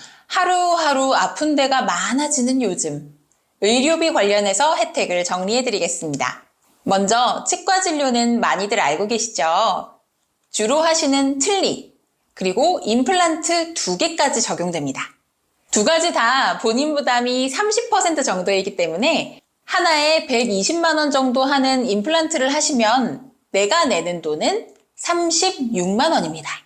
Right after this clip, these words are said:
또 틀니도 부분적으로라도 사실 많이들 하게 되시잖아요. 평균 비용 백오십만 원 정도 드는 틀니가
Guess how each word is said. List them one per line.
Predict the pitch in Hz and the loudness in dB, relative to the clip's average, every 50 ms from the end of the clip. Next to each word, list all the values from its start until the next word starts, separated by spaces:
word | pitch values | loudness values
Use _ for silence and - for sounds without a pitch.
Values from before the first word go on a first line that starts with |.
| _ _ _ _ _ _ _ _ _ _ _ _ _ _ _ _ | _ _ _ _ _ _ _ _ _ _ _ _ _ _ _ _
또 | - 330 339 339 330 320 330 | 2 4 4 4 4 2 0
틀니도 | - 381 403 392 392 359 - 277 277 285 247 240 | 0 0 2 2 2 2 2 2 2 2 0 0
부분적으로라도 | - 196 180 196 254 311 - 339 320 320 311 277 262 240 226 208 202 - 175 175 | -2 -2 0 0 0 2 2 2 2 2 0 0 2 2 2 0 0 0 -4 -4
사실 | 175 254 - - 208 196 190 175 - - | -2 -2 -2 -2 -2 -2 -2 -2 -4 -2
많이들 | 156 165 180 196 208 214 202 | -2 -2 -2 -2 -2 0 0
하게 | 226 247 285 - 311 | 0 0 0 0 0
되시잖아요. | - 196 160 - - - 165 143 143 143 151 202 294 320 - - - - - _ _ _ _ _ _ _ _ _ | 0 0 0 0 0 0 -2 0 0 0 2 2 2 2 0 -2 -4 -10 -18 _ _ _ _ _ _ _ _ _
평균 | - - 392 392 381 370 381 381 370 349 349 | 0 0 2 2 2 2 0 0 0 0 0
비용 | 311 269 269 285 311 330 339 320 - | 0 2 2 2 2 2 0 -2 -4
백오십만 | 208 220 214 226 214 175 156 170 175 294 311 339 330 320 | -2 0 0 0 0 0 -2 0 0 0 0 0 0 0
원 | 320 294 | 0 0
정도 | 269 254 233 233 220 | 0 0 0 0 -2
드는 | 220 - 220 185 185 190 190 190 190 | -2 -2 -2 -2 0 0 0 -2 -2
틀니가 | - 330 339 320 302 269 - 180 175 196 220 190 156 - | -2 -2 0 0 0 0 0 0 0 2 0 0 -2 -4